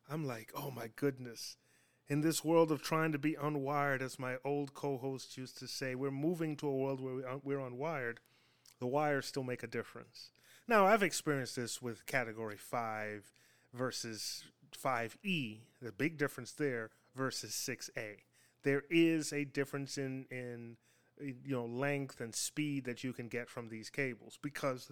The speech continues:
they're designated by their speed rating. S D I, you gotta go between, uh, R G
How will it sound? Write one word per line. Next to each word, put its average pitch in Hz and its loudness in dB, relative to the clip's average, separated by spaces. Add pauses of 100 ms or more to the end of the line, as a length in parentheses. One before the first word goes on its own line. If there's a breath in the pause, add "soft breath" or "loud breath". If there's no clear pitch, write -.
they're 117 2 (720 soft breath)
designated 131 2 (260)
by 117 -4
their 131 0
speed 214 -4
rating. 110 -4 (920 loud breath)
S - 4
D 147 2
I, 131 4
you 127 -2
gotta 131 0
go 127 -2
between, 123 -6 (440 soft breath)
uh, 120 -4
R 135 4
G 127 -4